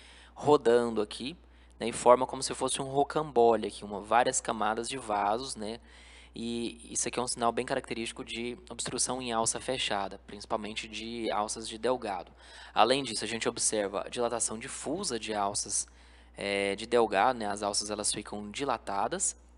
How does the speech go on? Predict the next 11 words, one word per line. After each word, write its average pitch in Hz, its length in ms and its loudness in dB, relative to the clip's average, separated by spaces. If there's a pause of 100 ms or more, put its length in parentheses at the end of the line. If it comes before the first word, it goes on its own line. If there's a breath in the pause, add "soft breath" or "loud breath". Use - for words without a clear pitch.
(140)
né, 107 140 -8
mas 110 240 -4
ainda 110 180 -6
com 107 140 -12
uma 104 260 -10
parede 101 340 -6
até, 104 600 -6 (360)
com - 120 -8
espessura 104 360 -4
até 104 140 -6
razoável, 131 500 4